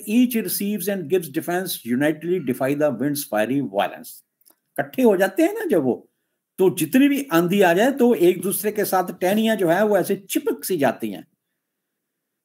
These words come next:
आपस में चिपक सी जाती हैं। So no, लेकिन उसके opposite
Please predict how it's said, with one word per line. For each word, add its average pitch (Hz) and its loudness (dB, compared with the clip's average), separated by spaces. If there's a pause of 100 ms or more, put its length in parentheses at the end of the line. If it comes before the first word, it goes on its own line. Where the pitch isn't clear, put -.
(120)
आपस 139 -2
में 254 2
चिपक - -2
सी 208 -2
जाती 123 0
हैं। 92 -8 (720)
So - -8
no, 190 2 (280)
लेकिन 151 0
उसके 156 -2
opposite 233 0